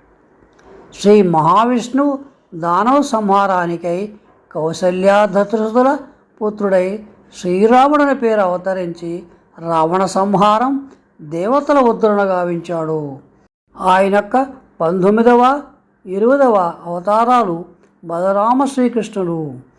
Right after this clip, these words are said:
ఈ అవతారాలలో స్వామి దుష్టశిక్షణ,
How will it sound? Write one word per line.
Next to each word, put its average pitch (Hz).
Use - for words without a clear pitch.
ఈ 247
అవతారాలలో 196
స్వామి 196
దుష్టశిక్షణ, 208